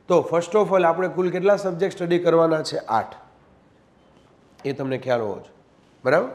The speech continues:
આઠ. પછી માની લ્યો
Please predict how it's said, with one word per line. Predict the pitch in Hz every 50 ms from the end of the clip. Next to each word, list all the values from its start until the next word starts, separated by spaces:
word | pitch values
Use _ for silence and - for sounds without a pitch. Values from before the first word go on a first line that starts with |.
| - - - - - -
આઠ. | 123 127 117 - - - - - _ _ _ _ _ _ _ _ _ _ _ _ _ _
પછી | - 156 160 175 196
માની | 170 175 170 185 202 202
લ્યો | 185 170 156 147 147 143